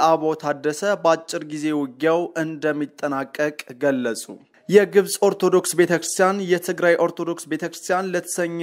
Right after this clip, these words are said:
ህገወጥ መዋቅር ስልጣነ ክህነት በመስጠት ለሚያደርገው ጣልቃ ገብነት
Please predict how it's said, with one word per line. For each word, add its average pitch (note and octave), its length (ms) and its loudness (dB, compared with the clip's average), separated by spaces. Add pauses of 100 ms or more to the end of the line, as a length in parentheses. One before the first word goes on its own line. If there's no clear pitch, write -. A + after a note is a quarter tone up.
(120)
ህገወጥ D#3+ 460 0
መዋቅር D#3+ 540 2
ስልጣነ D#3 680 -2
ክህነት D#3+ 480 -6 (360)
በመስጠት F#3 640 2
ለሚያደርገው D3+ 960 2
ጣልቃ C3 400 0
ገብነት C#3 560 -4